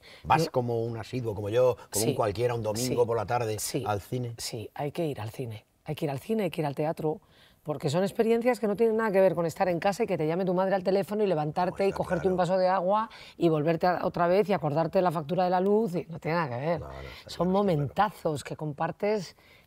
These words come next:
Speaker 2: eh, con la energía del grupo, ¿no? Es una cosa como de... y luego lo maravilloso es salir y debatir, irte a tomar una caña y debatir sobre los temas que propone la película.
Speaker 1: La sobremesa.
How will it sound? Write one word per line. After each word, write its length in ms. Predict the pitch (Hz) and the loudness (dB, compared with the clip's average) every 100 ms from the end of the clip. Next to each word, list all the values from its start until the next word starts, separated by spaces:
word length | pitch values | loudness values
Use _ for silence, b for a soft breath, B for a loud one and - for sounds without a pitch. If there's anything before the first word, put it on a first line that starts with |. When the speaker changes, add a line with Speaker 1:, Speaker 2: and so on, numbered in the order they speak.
| - | -8
Speaker 2:
eh, 200 | 151 147 | -4 -2
con 540 | - 143 143 139 139 | -2 -4 -4 -4 -4
la 120 | 139 143 | -2 -2
energía 800 | 139 131 - 185 180 190 202 196 | -2 -4 -4 0 2 4 2 2
del 220 | 170 147 | 2 4
grupo, 480 | 160 214 185 175 151 | 6 6 4 0 2
¿no? 260 | 170 226 | 2 2
Es 120 | 190 | 0
una 140 | 151 170 | -2 -4
cosa 220 | 165 190 | -4 -4
como 260 | 175 165 151 | -2 -2 0
de... 440 | 151 143 143 143 B B B B | 0 -2 -4 -10 B B B B
y 100 | 160 | 4
luego 240 | 170 180 | 6 6
lo 100 | 208 | 6
maravilloso 480 | 202 190 190 202 202 | 4 2 2 0 0
es 100 | 196 | -2
salir 280 | - 175 202 | 0 2 2
y 40 | |
debatir, 520 | 175 156 139 190 185 139 | 2 0 -2 0 0 -2
irte 220 | 147 160 | -4 -6
a 40 | |
tomar 200 | - 151 | -4 -6
una 140 | 151 160 | -4 -2
caña 420 | 170 156 151 156 b b b b b | -2 -2 -4 -8 b b b b b
y 100 | 147 | -8
debatir 360 | 135 127 160 151 | -6 -4 -4 -2
sobre 160 | 165 | -2
los 140 | 143 - | -4 -6
temas 240 | 143 156 | -6 -6
que 80 | 160 | -6
propone 240 | 147 143 | -8 -6
la 100 | 139 | -6
película. 380 | 131 143 226 95 | -6 -6 -2 -2
Speaker 1:
La 20 | 92 | 0
sobremesa. 560 | 95 82 85 - - | -2 -4 -6 -12 -20